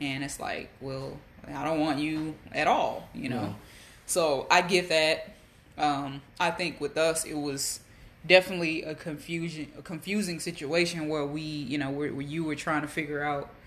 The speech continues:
Speaker 1: um, well, you know, what capacity do you, do you really want me? And then you already having, you know, your issues with your friendship. So to throw me as a friend in there, for me to throw you as a friend in there,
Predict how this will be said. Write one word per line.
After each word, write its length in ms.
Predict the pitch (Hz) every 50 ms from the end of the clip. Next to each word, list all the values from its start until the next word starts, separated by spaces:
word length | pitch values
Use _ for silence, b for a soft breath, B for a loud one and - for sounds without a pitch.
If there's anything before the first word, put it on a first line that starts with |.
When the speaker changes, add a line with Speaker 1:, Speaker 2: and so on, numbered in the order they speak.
| B B B B B B - -
Speaker 1:
um, 440 | 151 143 143 139 139 139 - - - - - - - - - - - -
well, 300 | - 139 147 147 147 143
you 100 | 156 175
know, 100 | 165 139 143 143
what 160 | 139 151 156 151
capacity 800 | 143 135 160 156 151 151 - - 143 147 147 147 147 143 135 - - - - - - - - - - - - - - -
do 80 | 135 139
you, 320 | 139 131 127 131 127 127 147 - - - - - 160 147
do 80 | 139
you 100 | 127 131 151
really 240 | 147 170 180 180 165
want 260 | 170 175 170 - -
me? 240 | 175 170 165 165 156
And 140 | 147 143 143
then 280 | 139 135 135 135 135 135 - B B B B B B B B B
you 180 | 151 170 165 147
already 380 | 139 151 147 151 147 143 147
having, 600 | 151 160 147 147 147 147 143 143 139 139 139 139
you 80 | 139 139
know, 100 | 143 139
your 200 | 139 147 151 147
issues 420 | - 117 147 - - 151 147 139
with 160 | 147 139 139
your 80 | - 160
friendship. 560 | 151 - 156 156 151 143 - 156 151 143 135 -
So 280 | - - 147 143 139 135
to 280 | - 156 143 135 131 - - - - - - - - -
throw 260 | 156 160 160 165 151
me 240 | 151 160 160 156 143
as 140 | 139 135 139
a 60 | 139
friend 360 | - - 170 175 175 165 156
in 120 | 147 143 143
there, 260 | 139 139 139 139 143
for 120 | - -
me 120 | 143 151 147
to 60 | 135
throw 200 | 139 151 151 147
you 220 | 139 143 156 165
as 100 | 156 135
a 60 | 143
friend 300 | 143 - 151 147 143 143 139
in 80 | 135 139
there, 320 | 139 135 135 135 139 135